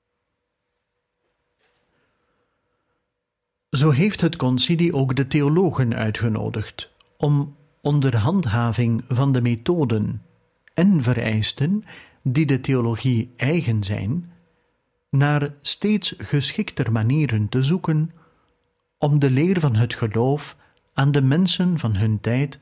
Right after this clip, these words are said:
mee te delen. Want het geloofsgoed zelf, dat we zeggen de geloofswaarheden,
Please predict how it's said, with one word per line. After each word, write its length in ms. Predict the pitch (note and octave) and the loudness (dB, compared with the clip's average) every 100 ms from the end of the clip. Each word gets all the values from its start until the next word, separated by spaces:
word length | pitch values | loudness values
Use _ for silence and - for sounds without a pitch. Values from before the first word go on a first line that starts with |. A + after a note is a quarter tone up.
| _ | _
mee 340 | B2 B2 G#2+ - | -2 0 0 -4
te 140 | G2+ | -8
delen. 340 | G2+ G2 G2 - _ _ _ _ _ _ _ _ _ _ _ _ _ _ _ _ _ - | -6 -8 -12 -16 _ _ _ _ _ _ _ _ _ _ _ _ _ _ _ _ _ -8
Want 420 | A2+ A#2 G3+ - - _ _ _ _ _ - | -2 0 0 0 -6 _ _ _ _ _ 0
het 260 | C3 F#3+ | 2 2
geloofsgoed 720 | - D3+ C#3 A#2+ - A#2+ A2 - | 0 0 2 0 -2 -4 -4 -4
zelf, 600 | A2+ B2+ C3+ G#2+ - - _ _ _ _ _ _ - | -2 0 0 -2 -6 -12 _ _ _ _ _ _ -4
dat 240 | C#3 C3+ | -2 0
we 140 | B2 A#2+ | 2 2
zeggen 500 | B2 A#2+ A2+ G#2+ - | 2 0 0 -2 -4
de 200 | B2+ B2+ | -2 0
geloofswaarheden, 1400 | B2+ A#2 C3+ A#2 - B2 A2+ B2+ D#3+ C3 D3 C3+ C3+ C#3 | 0 0 0 0 -4 -2 0 0 0 0 0 0 -2 -2